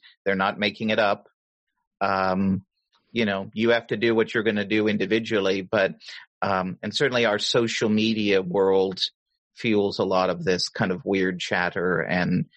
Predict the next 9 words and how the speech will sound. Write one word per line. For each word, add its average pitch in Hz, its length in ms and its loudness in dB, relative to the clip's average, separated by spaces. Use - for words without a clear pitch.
these 92 500 0
conspiracies 95 880 -2
on, 92 300 0
on 95 160 -2
the 90 80 0
left 85 320 -2
and 92 160 0
the 87 80 0
right. 90 240 -2